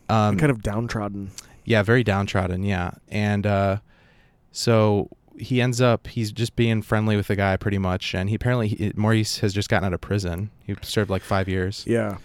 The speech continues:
Speaker 1: And, um, so that's kind of a trope, actually, in, in crime films, too. It's like,
Speaker 2: Right.
Speaker 1: you know, the guy who served in a prison sentence kind of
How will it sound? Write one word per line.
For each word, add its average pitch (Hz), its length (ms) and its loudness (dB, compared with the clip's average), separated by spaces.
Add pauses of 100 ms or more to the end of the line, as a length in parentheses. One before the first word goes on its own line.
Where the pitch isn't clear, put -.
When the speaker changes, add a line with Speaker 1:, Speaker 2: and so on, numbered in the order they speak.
(460)
Speaker 1:
And, 101 340 0
um, 98 380 0
so - 140 0
that's 147 140 2
kind 117 180 2
of 95 80 2
a 95 40 0
trope, 101 320 0
actually, 95 480 0
in, 92 340 -4 (420)
in 90 240 -6
crime 95 240 -2
films, 92 240 -4
too. 92 220 -2
It's - 160 -6
like, 90 260 -4 (160)
Speaker 2:
Right. 104 360 -8
Speaker 1:
you 101 100 -4
know, 90 240 -4 (720)
the 113 80 -4
guy 95 280 2
who 92 320 -2 (140)
served 95 360 -2
in 98 140 -2
a 92 40 -4
prison 95 280 -2
sentence 90 360 -4
kind 95 220 -4
of 90 300 -6